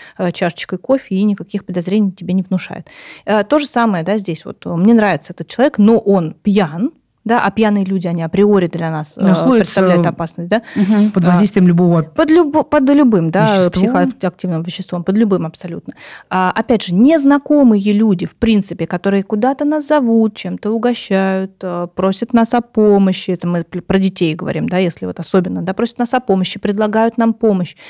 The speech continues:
Speaker 1: они могут выглядеть как угодно приятно, милой женщиной, доброй бабушкой с сумочками, но для таких ситуаций есть правила.
Speaker 2: Ой, я только что вспомнила, что мне недавно друг рассказывал, что он сходил в бар,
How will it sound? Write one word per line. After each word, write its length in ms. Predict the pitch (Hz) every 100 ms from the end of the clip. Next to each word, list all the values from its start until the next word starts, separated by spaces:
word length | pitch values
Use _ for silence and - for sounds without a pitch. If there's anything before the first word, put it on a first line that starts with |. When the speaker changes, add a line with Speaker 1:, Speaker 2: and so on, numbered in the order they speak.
| - - -
Speaker 1:
они 240 | 233 262 294
могут 340 | 302 277 254
выглядеть 380 | 262 226 202 -
как 240 | 226 226
угодно 320 | 233 226 196 165
приятно, 540 | 196 196 180 - 170 202 - -
милой 280 | 247 277 277
женщиной, 560 | 240 220 185 - 175 170
доброй 340 | 202 247 262
бабушкой 440 | 254 226 196 - 175
с 40 |
сумочками, 560 | - 185 165 - 175 - - -
но 140 | 214
для 220 | 202 220
таких 400 | 214 208 214 190
ситуаций 480 | - 180 233 311 294
есть 280 | 277 349 _
правила. 640 | 190 151 151 185 - - _ _ -
Speaker 2:
Ой, 180 | 302 165
я 40 |
только 180 | 165 196
что 140 | -
вспомнила, 360 | - - 226 208
что 160 | - 208
мне 100 | 196
недавно 240 | 202 208
друг 180 | 196 180
рассказывал, 500 | 190 - 196 175 175
что 180 | - 180
он 60 |
сходил 340 | 175 - 170 175
в 80 | 165
бар, 260 | 208 339